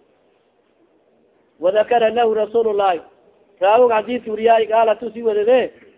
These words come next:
qaala Dalxatu, Dalxa may ka goolay, "Wadakara Rasuulu Llaahi sala Allahu alayhi wasalam," Ilaahay rasuul shay sheegay, "lahu lirajuli, rajulki aan sheegi, azakaata aan sheegi," maxalu shaahidkina zakadaas u tan wanaagsanaynon,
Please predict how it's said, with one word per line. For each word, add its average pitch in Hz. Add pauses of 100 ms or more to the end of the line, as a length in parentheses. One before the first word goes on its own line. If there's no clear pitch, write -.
(320)
qaala 226
Dalxatu, 226
Dalxa 220
may 254
ka 247
goolay, 233 (520)
"Wadakara 226
Rasuulu 220
Llaahi 233
sala 214
Allahu 233
alayhi 226
wasalam," 220
Ilaahay 233
rasuul 220
shay 214
sheegay, 240 (500)
"lahu 240
lirajuli, 240
rajulki 226
aan 220
sheegi, 214 (560)
azakaata 226
aan 226
sheegi," 226
maxalu 220
shaahidkina 220
zakadaas 220
u 226
tan 220
wanaagsanaynon, 196